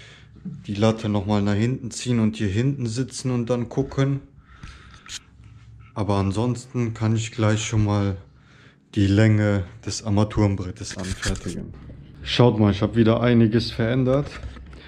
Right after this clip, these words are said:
Ich habe jetzt mal hier diese Leisten reingezogen und das soll quasi, ja, meine Auflage fürs Armaturenbrett sein. Und wenn wir jetzt mal hier unten drunter gucken, wir haben genau eine Flucht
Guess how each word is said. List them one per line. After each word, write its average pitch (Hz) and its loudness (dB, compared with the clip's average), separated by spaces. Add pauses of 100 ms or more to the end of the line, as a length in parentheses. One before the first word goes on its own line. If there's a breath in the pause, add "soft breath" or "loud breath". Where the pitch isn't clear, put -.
(360 loud breath)
Ich - -4
habe 107 4
jetzt 104 2
mal 107 4
hier 110 4
diese 104 0
Leisten 127 -2
reingezogen 143 0
und 107 -4
das 117 -2
soll 117 2
quasi, 104 0 (380 loud breath)
ja, 101 4
meine 104 6
Auflage 107 2
fürs - -2
Armaturenbrett 120 0
sein. 143 0 (720 loud breath)
Und 160 2
wenn 113 2
wir 113 0
jetzt 113 -4
mal 113 0
hier 123 0 (120)
unten 156 -2
drunter 139 -2
gucken, 120 -6
wir 110 -2
haben 117 -4
genau 110 0
eine 131 0
Flucht 131 -4